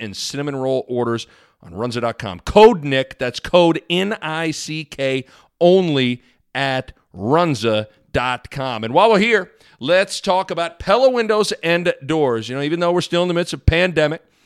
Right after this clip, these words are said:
Pella can safely make your window and door remodeling dreams come true. Pella is following C D C guidelines and taking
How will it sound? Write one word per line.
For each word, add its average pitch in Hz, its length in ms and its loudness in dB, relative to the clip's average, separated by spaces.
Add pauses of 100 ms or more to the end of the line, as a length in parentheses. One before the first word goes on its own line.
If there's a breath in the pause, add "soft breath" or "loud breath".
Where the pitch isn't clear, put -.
(240)
Pella 190 320 0
can 95 380 -16 (200)
safely 220 880 -4 (300)
make 151 320 -6
your 131 140 -2
window 151 440 -4
and 101 220 -16
door 147 240 0
remodeling 139 400 -6
dreams 120 300 -10
come 113 180 -10
true. 90 260 -12 (340)
Pella 151 320 0
is 131 200 -8
following 127 460 -4
C - 280 -8
D 160 120 -10
C 165 260 -8
guidelines 131 640 -6
and 104 120 -14
taking 143 540 -6